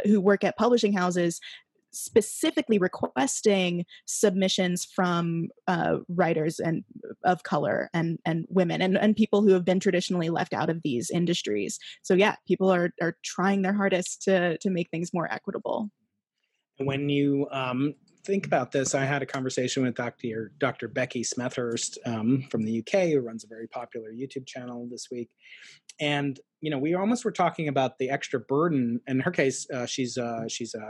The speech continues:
Speaker 2: obviously a white woman, but she was even saying, you know, there's almost, like, this external tax that people who are min-, underrepresented minorities in science have to pay. And certainly, you know, according to so-called intersectional theory,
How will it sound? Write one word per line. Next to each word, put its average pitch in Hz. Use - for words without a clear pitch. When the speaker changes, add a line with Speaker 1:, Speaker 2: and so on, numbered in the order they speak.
Speaker 2:
obviously 113
a 110
white 123
woman, 147
but 139
she -
was 247
even 156
saying, 143
you 147
know, 135
there's 131
almost, 190
like, 143
this 135
external 139
tax -
that 127
people 139
who 139
are 160
min-, 135
underrepresented 127
minorities 120
in 117
science 147
have 123
to 117
pay. 113
And 131
certainly, 127
you 143
know, 110
according 117
to 107
so-called 113
intersectional 120
theory, 117